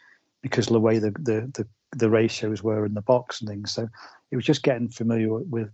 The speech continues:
those type of things, really. So in future, I'd go there and I'd sort of, there's a certain things in my pace notes. Every now and again, I use the word gear on a corner just to make myself consciously stay up the gears a little bit more and things. So you,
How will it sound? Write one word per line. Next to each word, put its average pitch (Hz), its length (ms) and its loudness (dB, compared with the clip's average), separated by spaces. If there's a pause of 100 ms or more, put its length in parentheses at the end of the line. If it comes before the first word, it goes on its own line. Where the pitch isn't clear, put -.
(240)
those 113 280 0
type 113 240 -2
of 113 80 -8
things, 104 320 -6
really. 107 180 0
So 110 320 -4
in 107 140 -2
future, 123 420 0
I'd 104 100 -2
go 110 240 2
there 107 200 2
and 110 80 -2
I'd 107 100 -4
sort 117 300 -8
of, - 160 -20 (400)
there's 110 100 2
a 107 60 0
certain 117 400 2
things 113 360 0
in 107 80 2
my 110 80 2
pace 113 400 -2
notes. 117 160 -6
Every 113 180 2
now 110 100 0
and 110 100 0
again, 110 160 0
I 110 60 -2
use 110 320 0
the 113 80 -2
word 107 260 0
gear 110 300 4
on 107 80 -2
a 107 100 -6
corner 113 380 -2
just 110 160 -4
to 117 100 -2
make 123 180 0
myself 110 580 -2 (500)
consciously 113 540 -2
stay 117 260 0
up 127 100 -2
the 120 100 -10
gears 113 340 0
a 113 40 -2
little 117 220 -2
bit 120 160 -4
more 113 260 4
and 110 100 0
things. 110 340 -2
So 117 220 0 (440)
you, 123 160 2